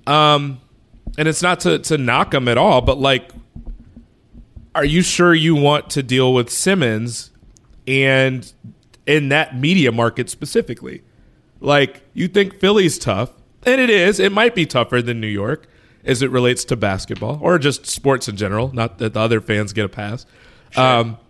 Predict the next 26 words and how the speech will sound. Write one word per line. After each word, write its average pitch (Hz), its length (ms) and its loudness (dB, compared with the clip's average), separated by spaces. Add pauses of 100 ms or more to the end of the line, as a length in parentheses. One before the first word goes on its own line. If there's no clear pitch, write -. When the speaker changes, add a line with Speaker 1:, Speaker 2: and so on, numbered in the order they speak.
(1080)
Speaker 1:
New 190 100 0
York 269 320 4
is 247 140 2
a 233 80 4
tough 202 360 -2
fan 226 260 4
base 113 440 -8
where, 131 300 0
uh, 135 340 2
you 185 140 -2
know, 190 80 2
I 208 80 2
think 214 240 -4
that 196 160 0
they, 175 160 2
they 151 240 2
will 143 420 0
shower 139 420 2
love 117 220 2
on 127 160 0
you. 190 280 -2
They 120 120 0
did 127 160 0
it 135 80 0
with - 160 -4
Kemba. 147 420 0